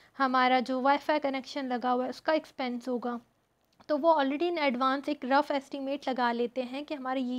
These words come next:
ये ख़र्चे हो सकते हैं, हमारी सैलरी लिमिटेड है। Same in the case ऑर्गेनाइजेशंस का,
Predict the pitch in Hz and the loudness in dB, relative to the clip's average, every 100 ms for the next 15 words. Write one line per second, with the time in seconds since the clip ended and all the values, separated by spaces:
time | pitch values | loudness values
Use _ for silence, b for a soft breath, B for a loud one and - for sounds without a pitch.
0 | 269 269 262 254 269 254 269 262 311 294 | -4 -2 -4 -2 -2 -2 -2 -2 -4 -2
1 | 277 294 - 254 240 254 294 247 226 220 | -2 -4 -2 -2 0 -2 -2 -4 -6 -2
2 | 240 226 226 - B B B - 349 359 | -2 -2 -4 -8 B B B -2 0 0
3 | 349 359 339 330 277 254 233 262 254 247 | -2 0 2 2 2 0 0 -4 -4 -4
4 | 240 - 277 - 269 | -6 -6 -10 -4 -2